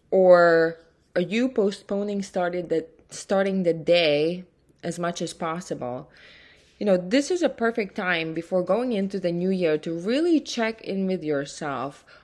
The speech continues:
Are you in a purposeful and meaningful career, in a career that really makes you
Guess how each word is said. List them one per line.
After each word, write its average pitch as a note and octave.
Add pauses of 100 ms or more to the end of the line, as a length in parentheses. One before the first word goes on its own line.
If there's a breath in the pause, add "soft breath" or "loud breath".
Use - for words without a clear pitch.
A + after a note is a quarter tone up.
(160 loud breath)
Are F3+
you C#4 (340)
in G3+
a -
purposeful G#3
and E3+
meaningful G3
career, F3
in E3
a D#3+
career G3
that A#3+
really F3+ (520 loud breath)
makes G3
you G3+